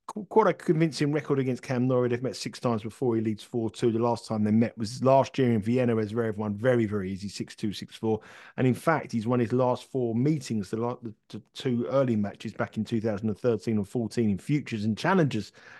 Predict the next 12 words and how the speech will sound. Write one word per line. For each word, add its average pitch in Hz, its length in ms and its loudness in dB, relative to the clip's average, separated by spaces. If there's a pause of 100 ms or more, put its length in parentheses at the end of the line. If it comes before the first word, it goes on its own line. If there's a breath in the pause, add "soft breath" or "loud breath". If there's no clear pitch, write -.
(220 loud breath)
Uh, 120 360 2
Norrie 123 380 4
won, 120 280 4
but 104 160 -2
on 117 120 -2
the 117 80 2
main 160 240 2
tour, 117 360 -2
it's 107 140 -14
been 113 180 -2
Zverev 117 440 4 (100)
winning 117 420 4